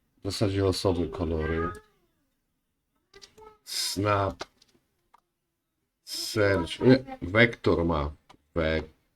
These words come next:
ma. Okej, zaznaczmy to jako wek. Ja może snap, okej. To możecie sobie w dokumentacji sprawdzić, tak? Yy,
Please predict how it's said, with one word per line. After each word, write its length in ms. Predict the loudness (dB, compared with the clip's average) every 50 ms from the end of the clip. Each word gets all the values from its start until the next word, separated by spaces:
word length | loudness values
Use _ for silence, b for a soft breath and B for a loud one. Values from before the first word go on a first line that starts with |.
| _ _ _ -20 -20 -20 -20 _ _ _ 4 6 6 8 8 8 8 8 8 6 6 4 0 -2 -4 -4 -6 -12 _ _ _ _ _ _ _ _ _ _ _ _ _ _ -6
ma. 360 | -2 0 0 0 -2 -2 -6 -12 _ _ _ _ _ _ _ _ _ _ _ _ _ _ _ _ _ _ _ _ _ _ _ _ _ _ _ _ _ _ _ _ _ 2
Okej, 380 | 4 4 8 8 8 8 8
zaznaczmy 540 | 6 2 4 6 6 6 6 4 0 -2 0
to 120 | 4 4
jako 320 | 4 4 4 2 -2 -2 -2
wek. 320 | 0 2 2 2 2 0 -4 -12 -18 -20 -20 _ _ _ _ _ _ _ _ _ _ _ _ _ _ _ _ _ _ _ _ _ -6
Ja 120 | -2 2
może 680 | 2 2 2 2 0 2 2 0 2 2 2 2 0 0
snap, 500 | -2 -6 -6 -2 0 0 0 0 -4 -8 -14 -10
okej. 380 | -8 -8 -6 -4 -6 -6 -6 -8 -12 _ _ _ _ _ _ _ _ _ _ _ _ _ _ _ _ _ _ _ _ _ _ _ _ _ _ _ _ _ _ 4
To 160 | 8 8 10
możecie 380 | 10 10 8 6 4 2 0 0
sobie 260 | 0 2 4 4 4
w 80 | 4 2
dokumentacji 800 | 0 -2 0 0 2 2 2 4 4 4 4 2 0 -6 -8 -8
sprawdzić, 640 | -4 -2 0 0 0 0 -2 -6 -8 -10 -12 -8
tak? 500 | -4 -2 0 2 0 0 -2 -6 -8 -4
Yy, 1000 | -2 0 0 0 0 -2 -4 -4 -4 -4 -4 -4 -6 -6 -8 -8 -10 -10 -12 -14